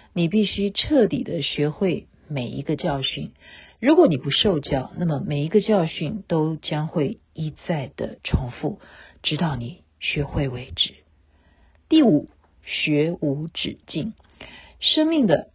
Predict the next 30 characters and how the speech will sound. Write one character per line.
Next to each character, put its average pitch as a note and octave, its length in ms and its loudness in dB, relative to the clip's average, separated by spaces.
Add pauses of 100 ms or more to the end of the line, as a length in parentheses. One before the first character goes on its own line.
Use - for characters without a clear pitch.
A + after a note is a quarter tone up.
(140)
每 C#3 260 0
个 F3 100 -2
历 A3+ 220 2
程 C#3 400 -4 (280)
都 C#4 220 8
有 G3+ 200 4
必 D3+ 200 0
须 D3+ 160 -4
要 D3 160 2
学 C#3+ 240 -2
习 C#3 160 -6
的 C3+ 180 -6 (280)
课 - 180 2
程， - 280 -6 (460)
所 - 300 2
谓 F3+ 140 8
的 D#3 300 4 (380)
“活 D#3+ 260 6
到 F3+ 200 8
老， - 300 -4 (360)
学 - 320 2
到 - 220 -6
老”。 - 140 -18 (920)
第 C3+ 140 -2
五 A2+ 120 -8
哈， B2 360 -14 (520)
第 C#4+ 140 6
六， F4 420 8 (540)
珍 A3+ 280 8
惜 - 400 -4